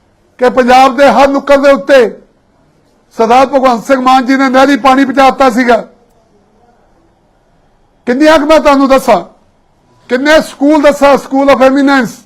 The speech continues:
ਐਜੂਕੇਸ਼ਨ ਦਾ ਪੱਧਰ ਜਿਹੜਾ ਕਿੰਨਾ ਉੱਚਾ ਚੁੱਕਿਆ। ਪੰਜਾਬ ਦੇ ਵਿੱਚ ਨੌ ਸੌ ਦੇ ਕਰੀਬ ਮੁਹੱਲਾ ਕਲੀਨਿਕ ਬਣ ਗਏ ਆ। ਤੁਹਾਡੇ ਪਟਿਆਲੇ 'ਚ ਵੀ ਬਣੀਆਂ ਬੀਬਾ ਜੀ ਬਹੁਤ, ਉੱਥੇ ਦੇਖ ਕੇ ਆਇਓ ਲਾਗੇ ਜਾ ਕੇ।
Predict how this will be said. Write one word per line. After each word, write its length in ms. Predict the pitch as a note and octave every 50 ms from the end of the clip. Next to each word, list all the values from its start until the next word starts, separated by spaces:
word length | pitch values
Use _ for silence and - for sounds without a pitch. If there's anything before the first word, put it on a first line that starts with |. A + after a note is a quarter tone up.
| _ _ _ _ _ _ _ _ _ _ _ _ _ _ _ _
ਐਜੂਕੇਸ਼ਨ 560 | - A3+ C4 C4 C#4+ B3+ C4+ C4+ A3 F3+ C4 A#3+
ਦਾ 100 | C4+ C4
ਪੱਧਰ 280 | C4+ C4 A#3 C4 C4
ਜਿਹੜਾ 220 | A3 B3 B3 B3+ A#3+
ਕਿੰਨਾ 260 | B3 C4 B3 B3 C4
ਉੱਚਾ 280 | C4 A#3+ B3+ C4 C4
ਚੁੱਕਿਆ। 420 | A#3+ - A3+ G3 A#3 A3+ G#3+ F3 - - _ _ _ _ _ _ _ _ _ _ _ _ _ _ _ _ _ _ _ -
ਪੰਜਾਬ 340 | F#3+ F#3+ G#3+ A3 A#3+ A#3
ਦੇ 60 | G#3+ B3+
ਵਿੱਚ 140 | B3 G3
ਨੌ 260 | A#3+ G#3+ G#3+ G#3+ B3 B3
ਸੌ 220 | - - C4+ C4+
ਦੇ 120 | C4 C#4
ਕਰੀਬ 320 | C4 C4+ B3 A#3+ B3+ C4+ A#3+
ਮੁਹੱਲਾ 380 | B3 G#3 A3+ A#3 A#3+ C4 C4+
ਕਲੀਨਿਕ 420 | C4 C4 B3+ B3+ C4+ C#4 C#4+ A#3+ C4+
ਬਣ 180 | C#4 C4 B3+
ਗਏ 220 | A#3+ A#3+ B3+ A#3 G#3
ਆ। 40 | D#3+ - - _ _ _ _ _ _ _ _ _ _ _ _ _
ਤੁਹਾਡੇ 200 | - F#3+ G3 A3+
ਪਟਿਆਲੇ 400 | - G#3+ B3 A#3 A#3+ B3+ C#4+ D#4
'ਚ 100 | C4+ D#4
ਵੀ 140 | D4+ C#4+ C4
ਬਣੀਆਂ 300 | A#3 A#3+ A3 A3+ A3+ A3
ਬੀਬਾ 260 | F#3+ G#3 F#3+ G#3+ A#3
ਜੀ 80 | B3+ C#4+
ਬਹੁਤ, 320 | A#3+ A3+ G#3+ G3 - - - _ _ _ _ _ _ _ _ _ _ _ _ _ _ -
ਉੱਥੇ 200 | E3+ G3+ - A#3+
ਦੇਖ 200 | G3 A#3 B3+ C4+
ਕੇ 160 | C4 C4+ C4
ਆਇਓ 200 | B3+ B3 C4+ D4+
ਲਾਗੇ 280 | D4+ C4 B3+ A3+ A#3 A#3+
ਜਾ 180 | A#3+ A#3 G#3+
ਕੇ। 180 | G3 - G#3